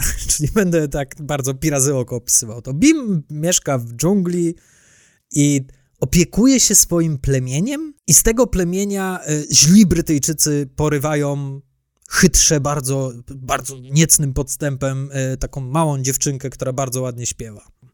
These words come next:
I Bhim jako opiekun tego plemienia musi ją odzyskać, musi zinwigilować bazę, e, Brytyjczyków i musi tą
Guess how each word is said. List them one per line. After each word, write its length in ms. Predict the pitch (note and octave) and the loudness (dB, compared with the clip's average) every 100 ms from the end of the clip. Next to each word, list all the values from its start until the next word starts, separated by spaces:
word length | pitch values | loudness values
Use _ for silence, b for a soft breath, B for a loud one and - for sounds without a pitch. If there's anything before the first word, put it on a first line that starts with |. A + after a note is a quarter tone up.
| B B B B | B B B B
I 100 | D#3+ | 2
Bhim 340 | C#3 G#3 B3+ G3 | 6 6 6 2
jako 340 | F3+ - D#3+ | 0 -2 -4
opiekun 640 | C#3 - A3 A3 C4 C#4+ D4 _ _ | 0 4 4 4 0 -2 -10 _ _
tego 220 | D#3+ E3+ | -2 -2
plemienia 520 | E3 E3+ G3 A3 G#3+ | -2 -2 -2 -2 -2
musi 260 | G3 F#3 E3+ | 0 2 4
ją 160 | E3 | 2
odzyskać, 580 | D#3+ B2+ C#3 - C3 A#2+ | 0 0 2 2 -2 -8
musi 200 | C3 D3+ | -8 -4
zinwigilować 840 | C#3+ F3 E3+ E3 F3 D#3+ D3+ C3 - B - | 0 0 0 0 0 2 -2 -4 -6 B -2
bazę, 440 | D#3+ D3+ C#3 C3 B B - | 0 2 0 -2 B B -8
e, 280 | C#3+ C3+ C3 B2+ | -4 -4 -6 -10
Brytyjczyków 1080 | C3 C3+ D3+ G3 E3+ D#3+ F3 D#3+ D3+ - | -14 0 2 4 2 0 -2 -4 -4 -4
i 40 | D3 | -4
musi 280 | D3+ - | -2 -4
tą 240 | C3+ C3 | -4 -6